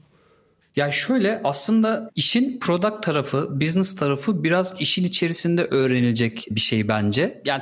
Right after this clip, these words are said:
tabii ki merakları varsa belirli sektör özelinde oturup oradaki kavramlar neler, iş modelleri nasıl, iş akışları nasıl, bunları biraz merak edip bakabilirler.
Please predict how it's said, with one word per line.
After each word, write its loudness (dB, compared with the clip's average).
tabii 0
ki -2
merakları 2
varsa 0
belirli 0
sektör 0
özelinde 0
oturup -4
oradaki 0
kavramlar 2
neler, 0
iş -2
modelleri 0
nasıl, -2
iş -2
akışları -2
nasıl, -2
bunları 0
biraz 0
merak 0
edip -4
bakabilirler. 0